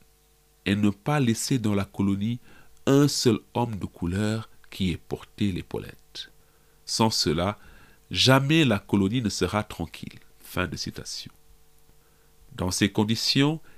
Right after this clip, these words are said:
les soldats noirs savent donc désormais qu'à tout moment, ils peuvent être victimes de la violence aveugle exercée contre les unités coloniales. Cette violence touche aussi les soldats métis.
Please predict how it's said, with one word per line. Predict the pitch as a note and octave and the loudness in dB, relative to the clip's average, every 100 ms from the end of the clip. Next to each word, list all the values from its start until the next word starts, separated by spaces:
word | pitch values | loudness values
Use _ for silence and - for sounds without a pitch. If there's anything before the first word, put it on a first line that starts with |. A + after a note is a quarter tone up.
| - | -8
les | A2 C3+ | 0 2
soldats | - E3 D3+ D3+ | 4 2 2 2
noirs | E3 F3+ F#3 | 2 2 0
savent | - - B2+ A#2 | -2 -2 -2 0
donc | C3+ C3 | -2 2
désormais | B2 A#2+ A#2+ C3 | 2 2 2 0
qu'à | C3+ A2 | 0 -4
tout | - D#3 | -2 0
moment, | C#3 A#2 F2 - - | 2 4 2 -4 -4
ils | - F#2+ | -4 2
peuvent | A#2+ A#2 | 2 2
être | - G2+ | 0 0
victimes | F#2+ - - - C#3 | -2 -4 -10 -6 -4
de | G#2+ | -2
la | F#2 F#2 | -2 -2
violence | F#2 G2 G#2 G#2 - | 0 2 2 0 -4
aveugle | - A2+ G#2+ C3 C3 B2 - - | -2 0 2 2 4 0 -6 -4
exercée | F#2+ F#2 F#2+ - - B2 - | -4 -2 -6 -4 -2 -2 -2
contre | - A#2+ - | -6 -6 -4
les | F2 D2+ | -8 -8
unités | D2+ D2+ G#2+ | -12 -6 -6
coloniales. | - D#2+ C#2+ - - - - - - - _ - - | -4 -4 -4 -10 -14 -20 -20 -20 -20 -20 _ -20 -16
Cette | - D#2 | -8 -4
violence | F2 G#2 C#3 E3 - - - - - | 4 6 6 4 0 -14 -20 -20 -2
touche | A3 A3 - | 4 6 6
aussi | A#2 - - E3+ | 2 2 -2 0
les | A2+ | 0
soldats | - G#2+ G2 F#2 | 2 0 2 2
métis. | G#2 A2+ F#3 C3 - - - | 0 -2 -6 -6 -6 -8 -12